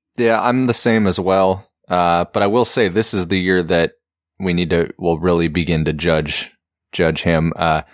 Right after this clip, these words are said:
their offense has to show improvement. I was looking at Bill Connolly's S P Plus preseason, uh, ratings, and he has the Mountaineers sixty-fourth overall, but eighty-second best offense. So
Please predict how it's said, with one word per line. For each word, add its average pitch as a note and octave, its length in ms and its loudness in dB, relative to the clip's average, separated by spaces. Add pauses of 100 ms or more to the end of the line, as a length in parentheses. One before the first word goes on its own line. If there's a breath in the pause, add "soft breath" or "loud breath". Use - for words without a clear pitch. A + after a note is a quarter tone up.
(100)
their A2+ 120 2
offense G#2+ 340 0
has F#2+ 200 0
to - 80 -8
show F#2 200 0
improvement. D#2+ 480 -2
I F2+ 100 0
was G#2 120 0
looking B2+ 180 0
at F2 200 0
Bill G#2 140 0
Connolly's F#2+ 480 0
S - 200 0
P F#2 180 -2
Plus - 400 -2
preseason, G2+ 760 -2 (640 loud breath)
uh, E2+ 360 0
ratings, G#2 560 0
and F2+ 220 0
he B2 180 0
has C3+ 220 0
the G#2 100 -2
Mountaineers G2 600 2
sixty-fourth - 1080 -2
overall, C#3 640 0
but F2+ 240 -2
eighty-second G#2 800 -2 (340)
best - 380 -2
offense. D2+ 520 -2
So D#2+ 380 0